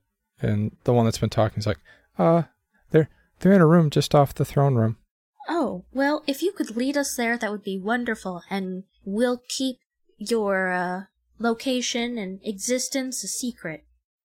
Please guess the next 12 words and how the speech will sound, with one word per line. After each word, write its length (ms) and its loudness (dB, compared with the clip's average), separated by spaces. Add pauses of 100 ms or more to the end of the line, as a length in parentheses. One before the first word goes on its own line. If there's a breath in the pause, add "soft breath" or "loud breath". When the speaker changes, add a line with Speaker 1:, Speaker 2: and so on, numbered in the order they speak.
(460)
Speaker 1:
Okay. 440 2 (420)
But, 300 0
uh, 180 4 (180)
he 140 0
points 320 2
back 300 4
at 100 -6
the 80 -4
screen. 520 0 (540)
"Uh, 220 4 (480)
he's 220 0
back." 440 4